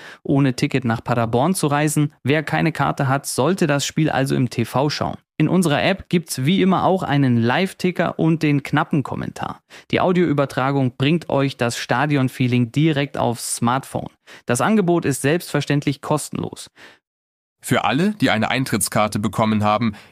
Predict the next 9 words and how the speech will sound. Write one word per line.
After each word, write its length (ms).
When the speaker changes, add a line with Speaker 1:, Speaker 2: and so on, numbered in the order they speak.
Speaker 2:
gibt's 320
auf 160
unserer 480
Homepage 500
die 180
Auswärtsinfo 880
der 220
Abteilung 520
Fanbelange. 880